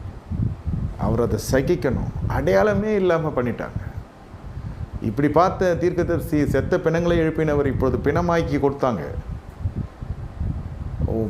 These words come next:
பலருடைய விசுவாசம் அ-, அழிந்து போனதை போல இருந்ததுன்னு நினைக்கலாம் நீங்க.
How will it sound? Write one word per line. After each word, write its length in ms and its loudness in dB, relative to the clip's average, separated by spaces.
பலருடைய 520 4
விசுவாசம் 460 2
அ-, 220 2
அழிந்து 340 2
போனதை 280 2
போல 260 2
இருந்ததுன்னு 540 0
நினைக்கலாம் 300 4
நீங்க. 280 -2